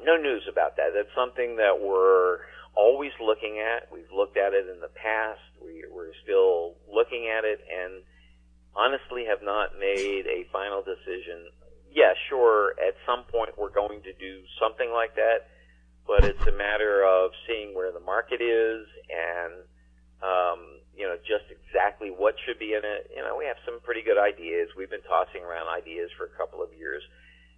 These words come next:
and we've just, you know, made a, a decision that, um, that this year was, was not the right time to release something like that, but, uh, we know fans are interested in it, and, um,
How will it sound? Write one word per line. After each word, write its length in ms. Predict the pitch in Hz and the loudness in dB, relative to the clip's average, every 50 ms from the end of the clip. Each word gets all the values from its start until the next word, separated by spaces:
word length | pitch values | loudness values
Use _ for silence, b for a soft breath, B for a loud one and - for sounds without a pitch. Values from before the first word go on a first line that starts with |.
| b - | b -10
and 100 | - 131 | -10 -8
we've 160 | 143 143 131 - | -8 -10 -4 0
just, 220 | - 156 156 - - - _ _ _ _ _ - | 2 2 2 0 -6 -20 _ _ _ _ _ -10
you 80 | 139 131 | -4 0
know, 140 | 127 120 120 | 0 0 0
made 300 | 120 117 117 123 120 113 | 0 0 0 0 2 4
a, 240 | 117 110 110 101 - | 4 4 4 2 0
a 140 | - 95 104 | 0 -2 -2
decision 800 | - 113 107 - - 123 120 120 - 117 107 107 107 104 104 101 98 | -2 -6 -10 -8 -6 -6 -4 -4 -4 -8 -8 -10 -10 -14 -16 -4 0
that, 440 | - 95 95 95 95 95 95 95 - - _ - | 2 2 4 2 0 0 0 -2 -4 -4 _ 0
um, 360 | 95 95 95 95 92 92 90 90 90 _ _ _ _ _ _ _ _ _ _ _ | 0 2 2 2 0 0 -2 -6 -14 _ _ _ _ _ _ _ _ _ _ _
that 280 | 92 92 87 90 90 - | -2 0 0 0 -2 -4
this 140 | - 107 - - | -6 -8 -8 -6
year 160 | - 104 104 95 | -6 -6 -6 -6
was, 220 | 90 90 92 90 82 - _ 90 | -6 -6 -8 -8 -12 -16 _ -6
was 160 | 92 92 92 - | -4 -4 -4 -6
not 300 | 95 92 92 101 104 - | -8 -4 -4 -4 -2 -2
the 60 | - 95 | -2 0
right 240 | 90 90 87 87 - - - | 0 0 0 -2 -4 -10 -10
time 240 | 90 92 90 87 87 87 90 87 _ _ _ _ - - | -10 -8 -8 -10 -12 -14 -20 -20 _ _ _ _ -20 -16
to 80 | 104 | -10
release 340 | 92 95 92 92 95 95 95 - - | -8 -8 -8 -8 -10 -12 -14 -10 -6
something 300 | - 104 98 95 98 104 101 | -6 -6 -6 -6 -10 -10 -8
like 240 | 101 101 104 - - | -8 -8 -8 -6 -4
that, 280 | 101 104 104 107 - _ _ | -4 -4 -4 -4 -8 _ _
but, 240 | - 90 92 - - _ | -2 -2 -2 -2 -4 _
uh, 280 | - 92 90 90 87 85 b b b b b b b b b b _ _ _ _ _ - | -4 -2 0 0 -2 -4 b b b b b b b b b b _ _ _ _ _ -12
we 120 | 110 104 | -12 -6
know 240 | 98 101 110 113 117 - | -2 0 0 0 0 0
fans 320 | 117 110 110 113 117 117 117 | -2 -2 -2 -2 -4 -4 -4
are 160 | 117 110 113 | -4 -4 -4
interested 480 | 113 - - 110 104 - - 107 104 107 | -6 -8 -12 -16 -16 -10 -8 -6 -4 -4
in 100 | 107 104 107 | -4 -4 -8
it, 140 | 113 - - _ _ _ _ _ - 92 | -10 -12 -14 _ _ _ _ _ -12 -10
and, 500 | 92 92 92 95 95 98 98 98 98 95 | -8 -8 -8 -6 -6 -6 -8 -6 -2 -2
um, 240 | 95 101 101 98 | 0 0 -2 -4